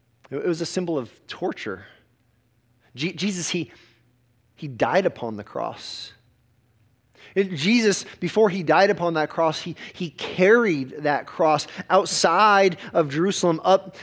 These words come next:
the, the hill of Golgotha until he couldn't anymore. And then someone was forced to help him carry that cross. Jesus says that you need to go and pick up your cross.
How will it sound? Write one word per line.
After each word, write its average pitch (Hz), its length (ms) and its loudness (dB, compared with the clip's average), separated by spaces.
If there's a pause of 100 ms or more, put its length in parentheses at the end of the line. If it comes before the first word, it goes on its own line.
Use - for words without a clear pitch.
(100)
the, 180 160 -4
the 165 220 4
hill 190 260 4
of 156 100 2
Golgotha 170 600 2
until 147 240 -4
he 175 100 -6
couldn't 208 460 0
anymore. 170 640 0 (220)
And 165 100 0
then 170 80 2
someone 185 240 -2
was 160 160 -2
forced 190 380 -2
to 185 80 2
help - 320 0
him 185 120 -6
carry 156 340 -2
that 139 200 0
cross. 139 300 -4 (280)
Jesus 202 360 -4
says 175 240 0
that 156 80 -4
you 190 420 -4 (200)
need 175 240 -6
to 175 180 -4
go 170 260 2
and 131 220 -6
pick - 260 -6
up 165 160 -2
your 117 180 -8
cross. - 840 -4